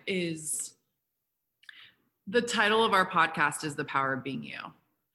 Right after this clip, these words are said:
And a lot of people don't get that being them is a potency. Being them is, is where we can actually create change in our lives and contribute to greater to others.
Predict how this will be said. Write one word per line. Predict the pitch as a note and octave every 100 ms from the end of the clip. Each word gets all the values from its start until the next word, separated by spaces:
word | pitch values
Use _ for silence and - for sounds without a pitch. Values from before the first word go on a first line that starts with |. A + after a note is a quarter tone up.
| - - _
And | F3 E3+ E3 E3 E3 D#3+ -
a |
lot | E3 E3
of | E3+
people | - F#3 - D#3+ D#3+ -
don't | F3 D#3 D3 D3 - - - _ _ _ _ _ -
get | F#3+ E3 C3 - -
that | D#3+ E3+ F3
being | F3+ E3+ E3
them | D#3+ D3 C#3 C#3 - _
is | E3 D#3+ -
a | D3
potency. | - E3+ - D#3 - C#3 C3 -
Being | E3 D#3+ D#3+
them | D#3+ D#3 D3+ C3+
is, | D3+ - - -
is | E3 D#3+ D3 D#3+
where | D#3+ D#3+
we | D#3 E3 D#3+ D#3+ - _ _ _
can | - F#3 -
actually | F3 F3 - - F3 E3
create | - E3+ -
change | - D#3+ D3+ D3 C#3+
in | E3
our | D#3+ D#3 F3
lives | D#3 D#3 D#3 D3+ D3+ -
and | D#3+ D#3+
contribute | D#3 - D3 D3+ D#3 -
to | D3+
greater | D3+ D3
to | C#3+ -
others. | C#3 C3+ C3 -